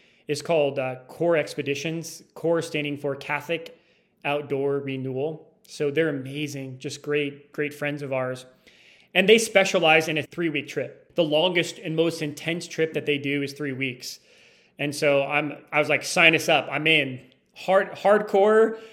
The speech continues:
and long, you know? So following Jesus into a de-, desert is absolutely an identity experience.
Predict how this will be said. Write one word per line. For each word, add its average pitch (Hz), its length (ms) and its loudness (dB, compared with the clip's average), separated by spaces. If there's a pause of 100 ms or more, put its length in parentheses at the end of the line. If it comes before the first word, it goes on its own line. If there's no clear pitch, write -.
and 156 240 0
long, 151 480 2
you 151 100 -4
know? 156 260 0 (380)
So - 160 -4
following 180 400 2
Jesus 165 360 -6
into 165 260 -4
a 156 40 -2
de-, 143 360 -2 (100)
desert 151 640 -2 (160)
is 175 400 2 (360)
absolutely 170 960 -2 (520)
an 151 80 -4
identity 156 420 -2
experience. - 680 -12